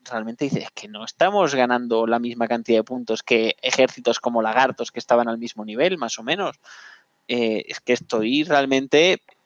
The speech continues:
he ganado mucho menos", y los grupos de mando no están tampoco, ¿sabes lo que te digo? Porque tú dices, "Sí, hay Shaptis", pero al Shapti le da igual todo. <laughs> Es lo que te digo, no,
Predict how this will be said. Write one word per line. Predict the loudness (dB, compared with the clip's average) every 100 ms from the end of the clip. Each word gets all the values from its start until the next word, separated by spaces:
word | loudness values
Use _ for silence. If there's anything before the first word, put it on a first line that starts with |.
| _ _ _ _ _ -20 -14 -8
he | -2
ganado | 0 0
mucho | -2 -4 -2
menos", | 0 0 0
y | 0
los | 0 0
grupos | -4 -4
de | -2
mando | -2 -4 -2
no | 0 2 2
están | 0 0 2
tampoco, | 2 0 -2 -2 -2
¿sabes | 0 0
lo |
que | 2
te | 2
digo? | 2
Porque | 0 -4 -4
tú | -4
dices, | -6 -2
"Sí, | 4
hay | 4 4
Shaptis", | 0 0 -2 0
pero | 2 2
al | 0
Shapti | -4 -6 -4
le | 0
da | 2
igual | 2 0 -4 0
todo. | 0 0 -8 _ _ _ _
<laughs> |
Es | -14 -2
lo | 0
que |
te | 2 4
digo, | 4 4 2
no, | 2 0